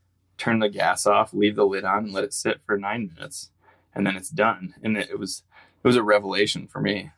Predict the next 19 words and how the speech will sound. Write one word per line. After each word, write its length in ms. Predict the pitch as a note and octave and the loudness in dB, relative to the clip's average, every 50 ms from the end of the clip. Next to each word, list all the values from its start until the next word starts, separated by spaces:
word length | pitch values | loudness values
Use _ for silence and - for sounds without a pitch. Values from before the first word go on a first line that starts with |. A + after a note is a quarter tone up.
| _ | _
It's 80 | _ - | _ -2
like, 160 | - G2 - | -2 -2 -2
wow, 220 | G2+ G2+ G#2 G#2+ G2+ | 0 2 2 2 2
you 120 | F#2+ G#2 | 0 -2
don't 220 | G#2 G#2 G2+ G#2 | -2 -2 -2 -2
actually 280 | A2 G2 - - - G#2 | -4 -4 -4 -4 -4 -4
have 80 | G#2 - | -4 -4
to 100 | G2+ G2+ _ _ - | -6 -20 _ _ -10
cook 260 | - - B2 A#2+ - | -2 -2 -2 0 0
it. 100 | G2+ G2+ | -4 -4
It's 160 | G2 - - | -4 -10 -10
just 160 | - - - | -10 -10 -6
literally, 340 | A2 A2 A2 G#2+ A2 G#2 - | -4 0 0 0 0 -2 -6
it's 120 | - - - | -10 -12 -12
like 140 | - - | -10 -8
soaking 600 | - - - - G#2+ G#2 G2+ - - G2+ G2 - _ _ _ _ _ _ _ _ - | -8 -6 -2 2 2 2 2 0 -6 -6 -8 -10 _ _ _ _ _ _ _ _ -4
in 180 | G2 G2+ G2+ | -2 0 0
warm 280 | G2 G2 G2+ G2+ G2 F#2 | 2 0 -2 -2 -6 -8
water 360 | F2+ F#2+ G#2 G#2 - - - | -4 -2 -2 -2 -2 -6 -12